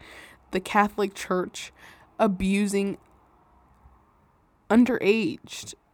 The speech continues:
children, literal children, not even ten years old, literal babies?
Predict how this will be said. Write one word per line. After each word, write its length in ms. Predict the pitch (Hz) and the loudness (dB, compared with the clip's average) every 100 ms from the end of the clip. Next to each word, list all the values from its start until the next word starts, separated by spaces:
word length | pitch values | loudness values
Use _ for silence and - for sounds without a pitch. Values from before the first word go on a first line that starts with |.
| _ - | _ -10
children, 1400 | - - - 302 294 320 302 254 220 202 202 202 196 - - | -4 -2 6 10 12 12 12 10 6 8 6 2 0 -4 -10
literal 580 | - 254 302 302 294 - - - - | -4 -2 2 2 0 -6 -20 -20 -12
children, 880 | - - - 285 277 285 226 175 - | -8 -4 2 4 6 4 2 -2 -4
not 300 | - 233 269 | -4 0 2
even 320 | 294 294 269 - _ _ - | 2 0 -2 -6 _ _ -10
ten 480 | - - 240 254 | -8 -4 -2 -2
years 400 | 240 196 208 196 - | -4 -4 -2 -4 -6
old, 480 | 160 156 151 226 - _ _ _ _ _ _ _ _ _ _ _ _ | -6 -4 -2 -4 -6 _ _ _ _ _ _ _ _ _ _ _ _
literal 760 | - 196 190 208 214 220 208 - - 180 - | -14 -6 -2 0 0 0 -2 -8 -14 -14 -4
babies? 800 | 202 214 202 165 - 233 - - | 0 0 0 -6 -12 -16 -20 -20